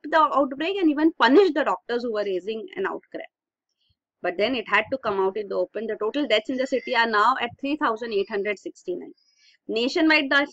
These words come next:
toll in China has also, because of this increase, increased by nearly thirty-nine percent. The total death toll in all over China is four thousand six hundred thirty-two and three thousand eight hundred sixty-nine in Wuhan itself. So China contained the disease in Wuhan, that is evident.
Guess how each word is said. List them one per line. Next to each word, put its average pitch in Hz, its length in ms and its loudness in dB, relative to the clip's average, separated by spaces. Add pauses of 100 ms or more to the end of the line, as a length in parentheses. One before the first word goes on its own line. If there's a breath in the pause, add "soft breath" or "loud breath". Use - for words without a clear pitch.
toll 302 180 2
in 311 140 4
China 247 300 -4
has 285 180 0
also, 247 280 -4
because 240 320 -6
of 233 140 -8
this 254 140 -8
increase, 233 400 -8
increased 233 440 -8
by 240 100 -4
nearly 220 360 -4
thirty-nine 214 420 -6
percent. 233 420 -6
The 233 60 -12
total 202 300 -8
death 208 160 -4 (160)
toll 262 220 4 (100)
in 262 260 -2 (120)
all 202 240 -2 (100)
over 269 180 -2
China 269 380 -4
is 320 280 -4
four 247 180 -6
thousand 226 360 -8
six - 200 -20
hundred 185 280 -12
thirty-two - 400 -12
and 170 160 -12
three 247 140 -8
thousand 240 280 0
eight 233 140 -6
hundred 226 220 -6
sixty-nine 220 500 -8
in 254 120 -6
Wuhan 185 400 0
itself. - 300 -12 (600 soft breath)
So 190 60 -2
China 202 480 -2
contained 262 520 2 (160)
the 214 140 -4
disease 214 380 -6
in 208 240 -2
Wuhan, 190 340 -6
that 185 220 -8
is 196 200 -8
evident. 185 400 -6